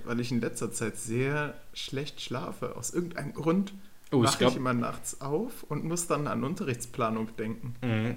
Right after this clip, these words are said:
Speaker 2: Ich glaub, das liegt tatsächlich an dem, an dem Unterricht, den du hast. Also, da schläft man, glaub ich, sehr unruhig.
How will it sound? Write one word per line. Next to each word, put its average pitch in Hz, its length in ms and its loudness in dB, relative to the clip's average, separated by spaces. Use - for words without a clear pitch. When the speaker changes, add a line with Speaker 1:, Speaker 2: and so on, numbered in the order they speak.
Speaker 2:
Ich 117 160 0
glaub, 127 180 8
das 123 200 4
liegt 123 140 0
tatsächlich 120 460 4
an 107 120 0
dem, 104 340 0
an 101 100 0
dem 98 160 0
Unterricht, 98 460 -2
den 98 100 -2
du 92 140 -4
hast. - 280 -6
Also, 98 280 0
da 101 100 2
schläft 120 340 2
man, 113 120 2
glaub 101 140 2
ich, - 120 -4
sehr 110 200 4
unruhig. 92 520 -4